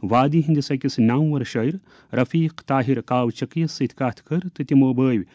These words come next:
شٲعرانہٕ آیَس منٛز اتھ لعنتس پٮ۪ٹھ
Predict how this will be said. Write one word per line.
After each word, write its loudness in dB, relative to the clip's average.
شٲعرانہٕ 0
آیَس -2
منٛز 2
اتھ -4
لعنتس -2
پٮ۪ٹھ -8